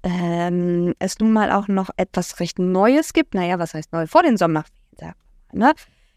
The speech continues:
Ähm, mit dem Urteil vom, äh, dreiundzwanzigsten März diesen Jahres des Bundesfinanzhofes besteht ja nun die Möglichkeit, die medizinisch notwendige Liposuktion als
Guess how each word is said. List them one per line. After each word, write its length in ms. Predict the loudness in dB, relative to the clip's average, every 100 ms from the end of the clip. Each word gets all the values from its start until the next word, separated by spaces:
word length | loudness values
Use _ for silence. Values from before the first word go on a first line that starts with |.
| _ _ 0
Ähm, 280 | 2 4 4
mit 140 | 2
dem 100 | 2
Urteil 260 | 2 2 0
vom, 360 | 0 0 2
äh, 180 | 0 0
dreiundzwanzigsten 1000 | 0 0 0 -4 -8 -8 -10 -4 -2 0
März 600 | 0 0 2 4 4 0
diesen 320 | -2 -2 0 -2
Jahres 580 | 0 0 2 0 -2 -4
des 180 | -10
Bundesfinanzhofes 1400 | -4 -2 -2 -4 -8 -6 -4 -4 -4 -2 -2 0 -2 -2
besteht 360 | -2 -2 -2 0
ja 40 |
nun 160 | 2 2
die 120 | 0
Möglichkeit, 1200 | 0 0 -2 -4 -10 -10 -4 0 4 4 2 -2 _ _ _ -4
die 80 | 0
medizinisch 760 | 0 -2 -6 -4 -2 -2 -4
notwendige 840 | -4 -4 -6 -16 -10 -4 -2 0 -2
Liposuktion 960 | -4 -4 -4 -4 -8 -8 -4 0 0 2
als 240 | 0